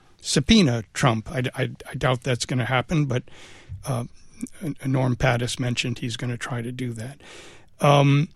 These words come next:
but in all these cases, and some judges have said, you know, y-, th-, these are the pawns. These are the pawns, the, uh, referring to the January sixth defendants in front of him. And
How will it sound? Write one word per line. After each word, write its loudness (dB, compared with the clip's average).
but 6
in 6
all 6
these 2
cases, 0
and 4
some 4
judges 4
have 0
said, 0
you 0
know, 2
y-, 0
th-, -8
these 2
are 6
the 4
pawns. 0
These -2
are 2
the 0
pawns, 0
the, -6
uh, -8
referring 2
to -2
the 0
January 0
sixth -2
defendants -2
in -4
front 0
of -2
him. -2
And 2